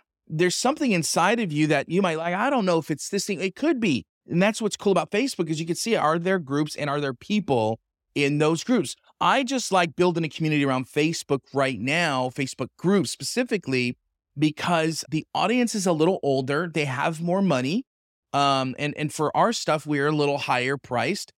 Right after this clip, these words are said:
and, and people still spending so much time on them. Here's what happened. You have people going, "Oh, people left Facebook. They're on Instagram. People left Instagram.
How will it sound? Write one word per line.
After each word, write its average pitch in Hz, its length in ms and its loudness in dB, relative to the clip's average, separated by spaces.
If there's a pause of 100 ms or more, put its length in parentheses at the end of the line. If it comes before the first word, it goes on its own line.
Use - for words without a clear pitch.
(280)
and, 139 380 0
and 160 180 -6
people 226 320 -2
still 214 220 0
spending 202 580 -2
so 175 240 -2
much 175 220 -4
time 156 260 -2
on 120 80 -2
them. 87 160 -10 (240)
Here's 294 240 0
what 254 100 4
happened. 147 500 -2 (160)
You 170 120 2
have 220 140 0
people 196 280 0
going, 165 440 2
"Oh, 196 180 6
people 202 340 -2
left 170 240 0
Facebook. 160 540 0
They're 156 160 0
on 156 140 0
Instagram. 127 480 -6 (240)
People 220 240 0
left 202 220 2
Instagram. 165 560 0